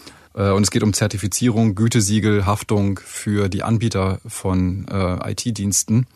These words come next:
Und nichts davon würde einen Zwanzigjährigen davon abhalten, zumindest zu versuchen, äh, nochmal einen Doxing-Angriff zu starten. Was jetzt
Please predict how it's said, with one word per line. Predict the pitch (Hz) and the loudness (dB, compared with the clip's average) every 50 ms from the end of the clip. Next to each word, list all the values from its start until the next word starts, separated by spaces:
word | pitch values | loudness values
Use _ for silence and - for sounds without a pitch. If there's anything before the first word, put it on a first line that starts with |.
| _ _ _ | _ _ _
Und | - 120 | 0 2
nichts | 117 190 170 - | 2 2 2 2
davon | - 151 131 - 139 127 117 | 0 0 2 2 2 2 4
würde | 120 135 131 | 4 4 4
einen | 135 123 120 110 | 4 4 2 2
Zwanzigjährigen | - - 131 156 - 147 127 117 113 117 113 120 117 113 | 2 0 0 0 0 0 0 0 0 0 0 0 2 2
davon | 110 110 107 113 110 | 2 2 0 0 0
abhalten, | - 120 - - - 117 113 113 - 117 | 0 -2 -4 -2 0 0 0 0 0 -2
zumindest | 110 - 113 117 131 143 147 135 | -4 -2 0 0 2 2 2 0
zu | - 131 120 | 0 0 0
versuchen, | - 120 113 107 135 175 156 - 120 120 135 135 135 - | 0 0 0 0 0 -2 0 0 2 2 2 0 -2 -4
äh, | - 110 | -4 0
nochmal | 117 113 110 104 123 117 | 0 0 2 2 2 2
einen | 120 117 | 2 2
Doxing-Angriff | 117 156 165 - - 92 90 90 92 92 95 92 - | 0 -2 -2 -2 -4 -2 -2 -2 -4 -4 -4 -6 -6
zu | - - 92 | -4 -4 -2
starten. | - - - - - 95 95 90 90 - _ _ _ _ _ _ _ - - | -2 -2 -4 -4 -4 -4 -4 -4 -4 -8 _ _ _ _ _ _ _ -16 -6
Was | - 120 113 - | -2 -2 0 0
jetzt | 135 139 - - - | 0 0 -2 -4 -4